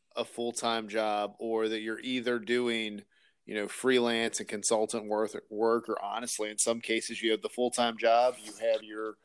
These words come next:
your business, and then you also do other stuff on the side. Because if you're, if you have, if you have the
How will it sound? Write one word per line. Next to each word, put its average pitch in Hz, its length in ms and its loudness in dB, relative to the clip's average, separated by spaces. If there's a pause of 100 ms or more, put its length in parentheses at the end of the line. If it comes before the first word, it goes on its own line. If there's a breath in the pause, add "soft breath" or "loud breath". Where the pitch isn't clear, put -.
(380)
your 113 160 -2
business, 117 720 2
and 117 100 -6
then 117 140 -4
you 113 160 -4
also 117 480 4
do 110 220 -4
other 117 240 2
stuff - 360 2
on 113 140 2
the 107 80 -18
side. 135 560 6
Because 120 580 -2 (520)
if 139 220 -4
you're, 135 320 0 (1160)
if 113 160 -8
you 131 140 -4
have, 151 600 2 (320)
if 120 400 -8
you 120 120 0
have 143 340 6
the 123 400 -2